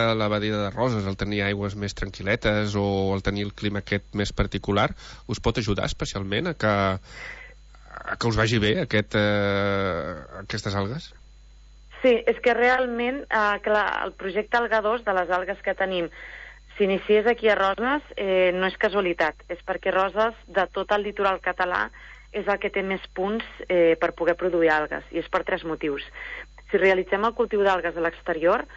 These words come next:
Speaker 2: em, i a més a més ara que estem tan acostumats a aquests temporals, a aquestes llevantades que constantment estan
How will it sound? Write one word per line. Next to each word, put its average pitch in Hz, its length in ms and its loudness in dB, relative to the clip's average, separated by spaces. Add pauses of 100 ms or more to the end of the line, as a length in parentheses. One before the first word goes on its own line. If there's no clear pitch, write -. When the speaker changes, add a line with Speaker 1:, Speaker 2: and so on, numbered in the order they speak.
(380)
Speaker 2:
em, 160 800 -4 (360)
i 165 100 4
a - 20 2
més 165 140 4
a 175 80 4
més 175 160 4
ara 180 120 4
que 175 100 0
estem 175 180 -6
tan 180 160 0
acostumats 170 480 -2
a 170 80 0
aquests 170 220 0
temporals, 175 640 2
a 175 80 -2
aquestes 170 320 -4
llevantades 170 800 0
que 165 120 -8
constantment 165 520 -4
estan 160 320 -2